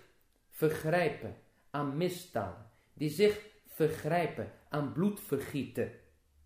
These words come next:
grote gevolgen hebben voor de algehele samenleving.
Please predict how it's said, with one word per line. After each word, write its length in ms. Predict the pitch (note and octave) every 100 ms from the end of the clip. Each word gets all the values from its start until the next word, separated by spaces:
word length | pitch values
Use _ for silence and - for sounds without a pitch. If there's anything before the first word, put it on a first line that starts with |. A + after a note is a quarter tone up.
| _ _
grote 800 | - - D#3 F#3 G#3 G#3 G#3 F3+
gevolgen 960 | - D#3 - - F#3 F#3+ F3+ - C#3+ A2+
hebben 320 | E3 F3 D#3+
voor 240 | - C#3+
de 80 | B2+
algehele 1300 | - - C3 F3 D#3 - C#3+ G2+ F#2+ D#3+ D#3 C#3 A#2
samenleving. 1000 | - B2+ B2 G2 F#2 F#2 F2 - F2+